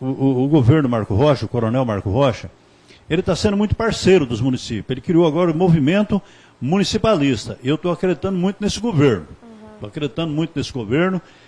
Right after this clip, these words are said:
Speaker 1: Eu vejo o governo aproximando dos prefeitos, independente de cor partidária, fazendo compromisso e, e os termos de cooperação pra nos ajudar. Eu, particularmente, estou muito feliz com o governo Marco Rocha,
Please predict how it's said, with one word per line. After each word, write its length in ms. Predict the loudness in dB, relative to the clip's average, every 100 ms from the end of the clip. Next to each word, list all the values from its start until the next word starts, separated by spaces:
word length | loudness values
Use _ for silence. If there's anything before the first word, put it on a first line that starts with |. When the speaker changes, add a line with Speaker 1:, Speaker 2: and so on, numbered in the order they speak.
| _ -10
Speaker 1:
Eu 60 |
vejo 220 | -4 -2 -2
o 20 |
governo 360 | -4 -4 -4 -2
aproximando 760 | 0 0 -2 -4 0 0 0
dos 160 | -4 -8
prefeitos, 640 | -10 -4 0 0 0 -6 -10 -16 -8
independente 800 | -6 -4 -4 -4 -4 -4 -4 -6
de 120 | -8 -8
cor 300 | -2 -2 0
partidária, 680 | -4 -4 -6 -2 0 0 -4 -12 -20 -14
fazendo 320 | -8 -6 -6
compromisso 840 | -6 -4 -4 0 0 -2 -4 -4 -8 _ _ _ _ _
e, 920 | -4 0 0 0 0 0 0 -2 -4 -6 -8
e 100 | -6
os 140 | -6
termos 260 | -6 -4 -4
de 80 | -6
cooperação 500 | -4 -2 -4 -4 -6
pra 120 | -6
nos 180 | -2 0
ajudar. 540 | 0 0 0 -2 -6 -18 -20 -20 _ _ _ _
Eu, 420 | 0 2 2 0 -10 _ _ _ _ _ _ 0
particularmente, 720 | 0 0 2 2 4 0 0
estou 180 | -2 -2
muito 180 | 0 2
feliz 420 | 2 2 0 -2
com 140 | -4
o 40 | -4
governo 320 | -4 -4 -4
Marco 260 | -6 -4
Rocha, 360 | -4 -6 -8